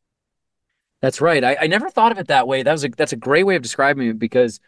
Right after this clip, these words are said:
essentially what you have is a real story, but in the data, that would just be an isolate, that would just be some, like, anomaly that you would never, it may be noise even. If you're trying to look at, like, all the data, it's like, "Oh, somebody at a nursing home died. Well, they were elderly."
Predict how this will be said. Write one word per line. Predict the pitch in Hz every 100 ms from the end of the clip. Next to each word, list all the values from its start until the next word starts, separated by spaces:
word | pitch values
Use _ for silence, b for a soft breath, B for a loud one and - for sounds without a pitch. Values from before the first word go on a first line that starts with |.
| _ _ -
essentially | 131 190 196
what | 156 139
you | 131
have | 143 151 151
is | 117 101 -
a | 120
real | 104 127 156 175
story, | - - 165 127 92 85 87 _ _ _ _
but | 143 147
in | 151
the | 127
data, | 120 135 160 147
that | 139
would | 131 123
just | 123
be | - 127
an | 113
isolate, | 113 - 120 113 107
that | 131
would | 120
just | -
be | 123
some, | 120 117 110
like, | 101 - -
anomaly | 117 104 104 92 85
that | 80 -
you | 107 101
would | 92 101
never, | 117 117 120 117
it | 131
may | 139
be | 156 156 - _ -
noise | 123 185 113 -
even. | 90 76 69 _
If | 110 127
you're |
trying | 117 143
to | 127
look | 135
at, | 123
like, | 110 104
all | 123
the | 117
data, | 120 147 90
it's | -
like, | 98 92 _ _ _ _ -
"Oh, | 139
somebody | - 139 127 120
at | 107
a |
nursing | 110 107 95
home | 95
died. | 87 90
Well, | 95
they | 104 104
were | 98
elderly." | 90 85 82 71 -